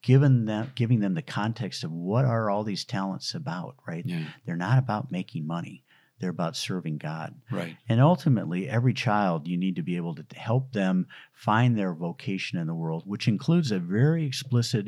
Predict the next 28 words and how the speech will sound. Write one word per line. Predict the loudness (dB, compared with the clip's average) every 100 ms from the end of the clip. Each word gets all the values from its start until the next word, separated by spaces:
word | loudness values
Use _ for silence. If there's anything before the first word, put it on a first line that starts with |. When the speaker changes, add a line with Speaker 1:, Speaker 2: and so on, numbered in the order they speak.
| -6
Speaker 1:
exploration | -10 -8 -4 -2 -2 -2 -4 -4 -8 -20 -20 -10 -6
of | -4
a | -6 -8 0
priesthood | 4 4 4 2 2
or | 0 -4
religious | 0 2 4 2 0
life | -4 -6
for | -8 -10
every | -6 -4 -2
single | -2 -2 -2
Catholic | -6 -4 -4 -6 -12
child. | -10 -8 -4
Every | -2 -2
ki-, | -2 -4
Catholic | -4 -4 -4
child | -4 -4 -4
should | -8 -10 -8
be | -8
exposed | -8 -8 -4 -4 -4
to | -4
that | -2 -4 -8 -20 -12 -8
and | -6
consider | -6 -8 -2 0 2 0
it | -2
in | -6
a |
significant | -8 -8 -8 -4 -2 0 2 0
way. | -2 -6 -6